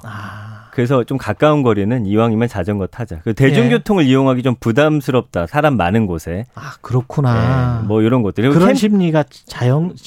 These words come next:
Speaker 1: 자-, 자동적으로 그렇게 작동을 하네요.
Speaker 2: 맞습니다.
Speaker 1: 예.
Speaker 2: 그래서 소비 측면에서는 가성비를 중시하면서 아무래도 예전보다 좀 이 돈이 들어오는 게 지-,
Speaker 1: 음.
Speaker 2: 어, 수입이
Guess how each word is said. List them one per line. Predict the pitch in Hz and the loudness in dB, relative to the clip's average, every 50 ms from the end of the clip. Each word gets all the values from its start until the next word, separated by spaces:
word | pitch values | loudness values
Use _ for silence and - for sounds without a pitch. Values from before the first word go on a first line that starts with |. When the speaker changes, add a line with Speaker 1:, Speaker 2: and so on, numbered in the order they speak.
| - - _ | -20 -20 _
Speaker 1:
자-, | - - - - - | -20 -20 -20 -20 -20
자동적으로 | - - - 113 123 156 196 247 302 285 247 196 | -18 -12 -4 -2 0 2 2 2 2 2 0 0
그렇게 | 143 131 123 - 147 131 120 - _ _ _ _ _ | -2 -2 -2 -2 -2 -2 -2 -6 _ _ _ _ _
작동을 | - - 113 - 151 151 127 | -14 -14 -6 -2 -2 0 0
하네요. | 135 165 226 277 254 160 117 107 139 185 | 0 0 0 0 -2 -2 -4 -4 -6 -4
Speaker 2:
맞습니다. | - - 165 - - 117 101 90 - - 170 | -4 -4 -6 -4 -2 -2 -2 -2 -4 -2 -2
Speaker 1:
예. | 151 | 0
Speaker 2:
그래서 | 139 127 120 110 104 | 0 0 0 0 -2
소비 | - - 165 165 180 | -2 -2 -2 -2 -2
측면에서는 | 165 - 185 180 175 165 156 151 139 143 139 135 127 117 | -2 -2 -2 0 0 2 2 0 0 0 0 0 0 -2
가성비를 | - - 101 101 110 - 175 170 170 151 160 147 143 139 | -2 -2 -2 -2 0 0 0 -2 0 0 0 0 0 0
중시하면서 | 123 - 107 110 120 117 - - 131 123 120 113 107 104 - - 147 160 156 - - - _ | 0 -2 -2 0 0 -2 -2 -2 0 0 0 0 -2 -2 -2 -2 -4 -4 -4 -8 -18 -18 _
아무래도 | - 107 147 190 208 214 208 190 185 180 131 | -4 -2 0 2 2 2 2 2 2 2 2
예전보다 | 104 104 110 139 143 139 127 127 120 120 117 107 | 2 2 2 0 0 0 -2 -2 -2 -2 -2 -2
좀 | 101 113 104 101 98 92 - - 76 | -2 -2 -4 -4 -4 -6 -10 -14 -14
이 | 82 92 90 87 85 78 67 53 - _ _ _ - - _ _ | -12 -10 -8 -8 -8 -10 -12 -14 -18 _ _ _ -20 -20 _ _
돈이 | - - 123 135 143 120 | -2 2 4 4 4 2
들어오는 | - 113 113 127 131 127 123 110 95 87 | 2 0 2 2 2 2 0 0 -2 -4
게 | 82 85 82 85 85 | -4 -4 -6 -6 -6
지-, | - 117 185 | -6 -4 -2
Speaker 1:
음. | 165 151 147 147 147 | 0 0 0 0 0
Speaker 2:
어, | 147 - 151 147 143 135 123 113 | 0 0 -2 -2 -2 -4 -6 -8
수입이 | 107 - - 190 175 147 127 | -8 -6 -4 -4 -2 -4 -6